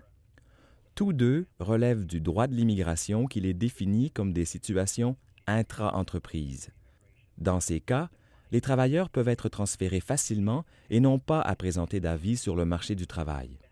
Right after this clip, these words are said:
Il s'agit de la moitié des permis de travail visés par une dispense d'A M T que j'ai déjà mentionnée.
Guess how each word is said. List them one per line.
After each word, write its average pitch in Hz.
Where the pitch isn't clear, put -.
Il 85
s'agit 101
de 98
la 87
moitié 123
des 127
permis 113
de -
travail 85
visés 127
par 104
une 92
dispense 82
d'A 80
M 73
T 107
que 135
j'ai 123
déjà 87
mentionnée. 85